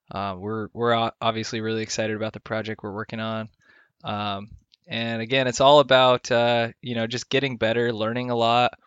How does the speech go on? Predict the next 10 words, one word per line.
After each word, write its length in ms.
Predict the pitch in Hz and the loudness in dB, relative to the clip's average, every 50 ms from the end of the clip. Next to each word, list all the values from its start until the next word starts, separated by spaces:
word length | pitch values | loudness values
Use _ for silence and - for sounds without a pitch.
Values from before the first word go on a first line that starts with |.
| _ _ _ _ - - - | _ _ _ _ -20 -18 -12
and 300 | - 104 110 107 107 107 | -8 -6 -6 -4 -4 -4
making 240 | 107 113 - - 151 - | -4 -4 -4 -4 -4 -4
something 300 | - 147 139 143 127 113 | -4 -4 -2 -4 -4 -4
cool 280 | - 135 131 135 127 | -2 -2 0 0 0
that 180 | 117 113 104 _ - | 0 -2 -4 _ -4
other 180 | - 113 113 113 | -4 -2 -2 -2
people 480 | - 120 117 - 117 110 107 104 98 - _ _ _ - | -4 -6 -8 -6 -4 -4 -4 -6 -8 -12 _ _ _ -8
want 260 | 113 113 110 107 - | -6 -6 -6 -6 -8
to, 360 | - 110 101 101 101 98 98 | -10 -10 -8 -8 -8 -8 -8
uh, 240 | 95 95 95 92 | -10 -10 -10 -10